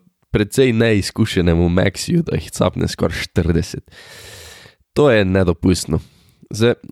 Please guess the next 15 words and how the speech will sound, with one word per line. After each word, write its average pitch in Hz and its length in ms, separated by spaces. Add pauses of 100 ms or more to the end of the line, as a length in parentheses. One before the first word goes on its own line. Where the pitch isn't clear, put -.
(120)
velik 123 320
problem 117 400
za 98 140
Raptorse 92 600 (280)
so - 260
se - 180
izkazale 92 520
poškodbe, 82 640
ne. 85 140 (540)
Po 95 100
moje 104 460 (120)
je 95 240
tudi 107 260
za 90 180
serijo, 98 600